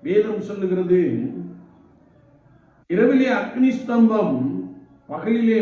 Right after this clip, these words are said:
மேகம் அவர்களுக்கு முன் சென்று நடத்தின ஒரு பெரிய அனுபவத்தை உடையவர்களாக காணப்பட்டார்கள்.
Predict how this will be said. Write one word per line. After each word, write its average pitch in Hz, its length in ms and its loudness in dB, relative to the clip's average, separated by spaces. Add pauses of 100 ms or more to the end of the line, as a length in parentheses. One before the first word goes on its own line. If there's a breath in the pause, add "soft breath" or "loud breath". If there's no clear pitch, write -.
மேகம் 185 520 0 (720)
அவர்களுக்கு 180 480 -4
முன் 170 160 -6
சென்று 151 720 -6 (100)
நடத்தின 196 540 -6
ஒரு 147 140 -6
பெரிய 247 300 -6
அனுபவத்தை 180 600 -4
உடையவர்களாக 139 640 -8
காணப்பட்டார்கள். 117 960 -12